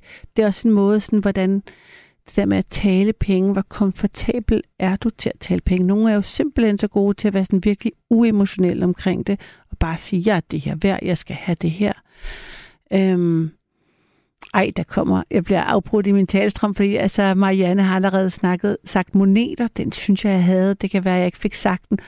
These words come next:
Bobs er der også kommet. Ej, den er også god. Mange bobs har du. Hvad hedder det? Men hvorom alt er. Penge, der er det der med de der følelser, der er tilknyttet penge. Det med, om man i en lønforhandling er god til at sige, hvad man er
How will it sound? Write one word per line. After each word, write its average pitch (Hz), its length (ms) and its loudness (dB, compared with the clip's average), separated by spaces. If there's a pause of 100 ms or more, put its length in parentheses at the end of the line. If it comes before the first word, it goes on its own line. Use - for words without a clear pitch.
(240)
Bobs - 540 -2
er - 60 -2
der - 80 0
også - 200 -4
kommet. 175 340 0
Ej, 180 200 -2
den - 120 -2
er 190 80 2
også 175 160 0
god. 285 280 -4 (460)
Mange 190 240 0 (100)
bobs 190 260 -2
har 190 200 -2
du. 190 120 -6 (480)
Hvad 220 160 2
hedder 226 240 2
det? 220 340 2
Men 233 220 2
hvorom 247 220 0
alt - 180 -8
er. 147 220 -16 (520)
Penge, 202 520 2
der 220 80 2
er 214 60 2
det 214 120 -2
der 226 100 2
med 226 120 4
de 233 160 0
der 240 120 2
følelser, 277 580 2
der 202 200 -2
er 190 320 0
tilknyttet 233 640 0
penge. 180 380 0
Det 202 220 0
med, 190 300 2
om 190 100 2
man 180 240 2
i 180 40 2
en 175 120 2
lønforhandling 190 800 0
er 190 40 2
god - 260 -4
til - 160 -8
at 220 60 -4
sige, 226 600 -2
hvad 196 120 0
man 220 160 2
er 226 80 2